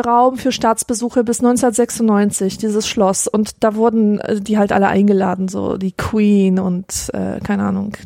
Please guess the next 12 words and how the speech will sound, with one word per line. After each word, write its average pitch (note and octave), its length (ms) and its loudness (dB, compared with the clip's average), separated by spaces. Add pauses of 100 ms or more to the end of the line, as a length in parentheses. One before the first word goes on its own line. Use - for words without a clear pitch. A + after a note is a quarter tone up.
(120)
Gorbatschow, G3 760 -2
halt G#3 160 -2
diese G#3+ 220 2
ganzen G3+ 420 -2 (340)
großen B3 460 2
Staatsmänner. C#4+ 880 0
Und B3 340 0
ein, A3+ 300 4
äh, G#3+ 220 2
Fotograf B3 560 0
vom A#3+ 240 -6
Stern, A#3+ 540 0